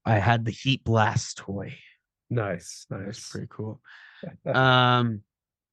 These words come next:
Speaker 1: another one I wanna mention that I haven't watched in eons. Um, Ed, Ed and Eddie.
Speaker 2: Yeah, this, this is one that, um,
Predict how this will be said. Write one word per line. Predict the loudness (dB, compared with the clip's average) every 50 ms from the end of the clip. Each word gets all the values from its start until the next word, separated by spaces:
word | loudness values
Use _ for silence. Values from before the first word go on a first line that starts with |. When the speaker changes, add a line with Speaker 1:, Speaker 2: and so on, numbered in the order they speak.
| _ _ _ _ _ _ _ 2
Speaker 1:
another | 6 6 8 8 8 8
one | 8 8
I | 8 8
wanna | 8 8 8 6 6
mention | 6 6 4 4 2 0 2
that | 4 4 6 6
I | 6 4
haven't | 4 4 4 2 2 0
watched | 0 0 0 0 -2 -4 -8 -6 -4
in | -2 -2 0 -2 -4 -2 2
eons. | 4 6 6 6 6 4 2 -2 -4 -6 -6 -6 -8 -10 -16 -18 -20 _ _ _ _ _ _ _ _ _ _ _ _ _ _ -20 -18 -8 -2 2
Um, | 4 4 4 4 0 -2 -6 -10 _ _ _ _ _ _ _ _ _ _ 2
Ed, | 6 8 8 10 8 8 6 4 4
Ed | 4 6 6 6 6
and | 6 4 4 2 0
Eddie. | 2 2 2 2 0 -4 -10 -12 -12 -14 -14 -16 _ _ _ _ _ _ _ _ _ _ _ _ _ 4
Speaker 2:
Yeah, | 6 8 10 12 12 10
this, | 10 10 8 8 6 6
this | 8 8 8 10 10
is | 10 10 10
one | 10 10 12 12 12 10
that, | 10 8 6 6 4 4
um, | 2 2 2 2 0 -2 -4 -6 -8